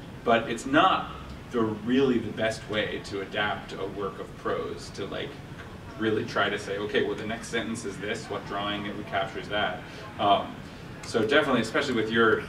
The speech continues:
help, Shannon, there were whole pages, I think, that we had in our initial rough. So you were like, "You know, why do you have that page? It's pointless." <laughs> Um, but yeah, I think just, I mean, I, I do think it's important to, I mean, part of what comics are for is to tell stories in the most minimal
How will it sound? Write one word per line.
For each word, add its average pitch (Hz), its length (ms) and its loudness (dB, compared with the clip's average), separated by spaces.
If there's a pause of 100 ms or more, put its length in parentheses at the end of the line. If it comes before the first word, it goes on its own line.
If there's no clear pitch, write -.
help, 117 240 2
Shannon, 101 340 -4
there 98 120 -4
were 98 80 0
whole 120 180 6
pages, 104 600 2
I 98 100 -4
think, 101 380 -6
that 107 140 -2
we 110 120 -2
had 117 240 6
in 113 100 2
our 113 140 6
initial 113 480 4
rough. 120 340 4
So 120 60 -4
you 117 100 0
were 120 80 4
like, 117 120 4
"You 123 80 0
know, 117 80 0
why 120 260 0
do 139 80 -2
you 135 60 -2
have 127 140 -4
that - 160 -4
page? 117 200 -2
It's - 220 -6
pointless." 123 360 -4
<laughs> 214 720 8
Um, 180 340 6 (520)
but 123 320 6 (160)
yeah, 139 260 8
I - 80 2
think 135 200 2
just, - 260 2
I 123 100 6
mean, 135 160 6
I, 139 220 8
I 135 40 6
do 156 140 6
think 135 140 6
it's 120 120 6
important 110 460 2
to, 104 260 2 (140)
I 98 60 -8
mean, 98 180 -6 (540)
part 107 160 2
of 104 80 0
what 101 100 -4
comics 104 400 0
are 98 80 -2
for 104 380 0
is 92 100 -4
to - 80 -8
tell 101 240 -4
stories 98 460 -4
in 98 60 -10
the 101 40 -8
most 95 220 -6
minimal 98 480 -6